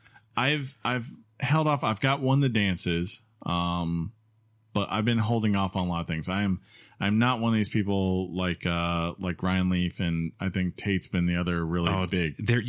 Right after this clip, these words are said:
Speaker 2: there's not a character he doesn't have.
Speaker 1: Yeah, no. Like, he came in the first day
Speaker 2: And bought everything.
Speaker 1: Yeah. And I gave him so much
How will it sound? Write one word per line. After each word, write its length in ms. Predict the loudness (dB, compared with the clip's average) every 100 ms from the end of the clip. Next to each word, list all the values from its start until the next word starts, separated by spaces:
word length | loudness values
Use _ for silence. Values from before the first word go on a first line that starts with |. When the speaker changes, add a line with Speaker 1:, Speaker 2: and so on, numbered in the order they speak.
| 0
Speaker 2:
there's 160 | 2 4
not 140 | 2
a 40 | 2
character 340 | 2 2 2
he 60 | 2
doesn't 200 | 2 0
have. 200 | -2 0
Speaker 1:
Yeah, 240 | 2 2 2
no. 180 | 2 0
Like, 220 | -2 0
he 100 | 0
came 240 | 2 4 4
in 180 | 4 2
the 60 |
first 300 | 2 0 0
day 380 | 0 0 0 -2 -2
Speaker 2:
And 160 | 0
bought 260 | 0 -2 -4 _ -4
everything. 380 | -2 0 -2 -2
Speaker 1:
Yeah. 180 | -2 -6 _ _ _
And 80 | -2
I 120 | 0 2
gave 140 | 2
him 120 | 2
so 140 | 2 2
much 180 | 0